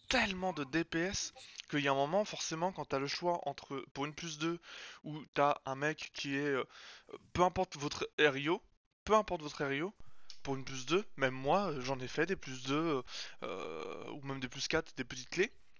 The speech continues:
Même si je suis hors overstuff, il y a un moment où je me dis, bah, va falloir que je fasse un choix. Je prends pas les mecs les plus stuff parce qu'ils trouveront des groupes,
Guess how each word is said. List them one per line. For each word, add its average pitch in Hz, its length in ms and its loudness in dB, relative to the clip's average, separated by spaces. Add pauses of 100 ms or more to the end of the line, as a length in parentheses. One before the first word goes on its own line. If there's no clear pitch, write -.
(680)
Même 175 200 8
si 190 140 2
je - 60 4
suis - 200 2
hors 147 220 2
overstuff, 147 500 4
il - 20 -4
y - 20 2
a 131 40 4
un 127 40 -2
moment 147 240 -2
où 190 60 -2
je 147 60 -6
me 135 100 -6
dis, 165 200 -8 (500)
bah, 143 200 0
va 143 100 0
falloir 151 180 6
que - 40 2
je - 40 0
fasse 180 180 0
un 160 80 -2
choix. 143 340 0
Je - 100 -4
prends 139 160 0
pas 151 120 12
les 156 80 10
mecs 147 180 2
les 139 60 0
plus 131 120 -8
stuff 254 220 4
parce - 180 -4
qu'ils 143 300 -6
trouveront 131 280 -2
des 131 80 2
groupes, 196 240 -8